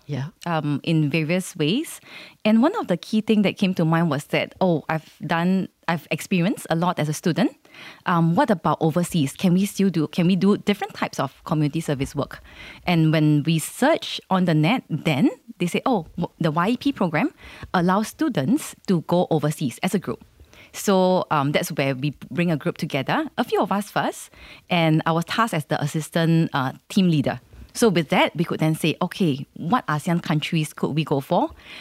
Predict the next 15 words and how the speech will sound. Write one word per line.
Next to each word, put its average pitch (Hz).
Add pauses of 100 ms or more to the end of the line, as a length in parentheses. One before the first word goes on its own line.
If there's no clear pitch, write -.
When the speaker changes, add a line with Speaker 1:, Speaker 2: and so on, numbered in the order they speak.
(180)
Speaker 2:
And 156
maybe 202
as 151
a 156
young, 170
vibrant 156
group, 156
we 147
said, 156
"Okay, 160
we've 160
not 220
been 160
to 147
Vietnam. 170